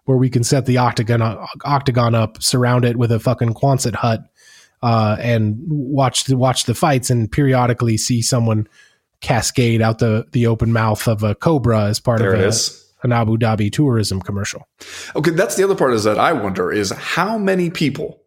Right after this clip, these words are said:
Speaker 2: are watching these fights. They're just showing up. They're gonna watch the U F C wherever it's broadcast from. Or it's Saturday night. They're watching their E S P N Plus. How many people out there are watching this and coming away, even if it's some sort of, like, subconscious messaging going,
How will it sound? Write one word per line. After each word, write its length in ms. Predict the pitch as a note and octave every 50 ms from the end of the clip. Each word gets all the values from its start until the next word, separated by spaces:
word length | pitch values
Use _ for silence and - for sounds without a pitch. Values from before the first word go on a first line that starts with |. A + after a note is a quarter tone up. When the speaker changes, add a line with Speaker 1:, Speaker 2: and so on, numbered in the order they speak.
| _ _ _ _ _ _ _
Speaker 2:
are 120 | - B2+ A#2+
watching 380 | A#2 B2+ C3 C#3+ - D#3 D3+ C#3+
these 240 | C3+ C3+ C3 C3
fights. 320 | - A2 G#2+ G#2+ G#2+ - -
They're 160 | - A#2 B2+
just 220 | B2+ D3 D3 C#3
showing 280 | - - D3 C3+ C3 C3+
up. 120 | C3+ -
They're 140 | A#2+ A#2+ C3
gonna 160 | B2+ B2+ B2+
watch 260 | B2 B2 B2 A#2+ - -
the 80 | A#2+
U 120 | A#2 B2 A#2
F 80 | A2+
C 160 | - - B2+
wherever 380 | A#2+ A#2 A#2+ A#2+ A#2 A#2+ B2 A#2+
it's 100 | A2+ A#2
broadcast 680 | - - B2 A#2 A#2 A2+ - - A#2+ A2+ A#2 A#2 - -
from. 480 | - A#2 A#2 A#2 A2+ A2 A2 G#2+ G#2+ - - _ _
Or 200 | - A2 G#2+ G#2+
it's 140 | - - -
Saturday 380 | - A#2+ A2+ A2+ A2 A2 A2+
night. 280 | A2+ A2+ A2 A2+ A2 G#2+
They're 120 | G#2 G#2
watching 480 | G#2 G#2+ G#2+ A2 - A2+ G#2+ G#2 G#2 G#2
their 180 | G#2+ G#2 G#2+
E 120 | G#2+ A2 G#2+
S 140 | G#2 G2+ -
P 140 | - A2+
N 180 | A2 G#2+ G#2 G2
Plus. 360 | - - A2 G2+ G2 - - - - - - - - - _ _ _ _ _
How 140 | - G#3+ B3+
many 220 | C#4+ C#4 B3+ A#3+
people 300 | A#3 A#3 G#3+ F3+ E3+ F3
out 240 | E3+ E3 D#3 D#3+ -
there 180 | B2 G#2+ G#2
are 140 | - - A2+
watching 440 | G#2 A2+ A#2+ A#2+ A#2+ - A2+ G#2 G2
this 480 | G2 F#2+ F#2 F#2 - - - - _ _ _ _ _ _
and 180 | - G#2 G2+ -
coming 240 | - C#3+ C3+ B2+
away, 560 | B2 A2 A2 A#2 A2 G#2 G2+ G2 G2 F#2+ - _ _ _ _ _ _ _
even 260 | - G3 G3+ G#3 F#3+
if 120 | F#3+ F#3 F3
it's 140 | E3+ -
some 240 | - - D#3+ D3 C#3+
sort 500 | C#3+ D3 E3 D#3 D#3 D#3 D#3+ - D3+ C#3+
of, 80 | C3+ A#2+
like, 160 | A2 - -
subconscious 840 | - - - - D#3 D3+ D3+ D3 - - D3+ D3 C#3 C#3+ C3 -
messaging 540 | - B2 B2 A#2+ - B2+ G#2 G2 F#2+ F#2 F#2
going, 320 | F#2+ F#2 F#2 F#2 F2+ F2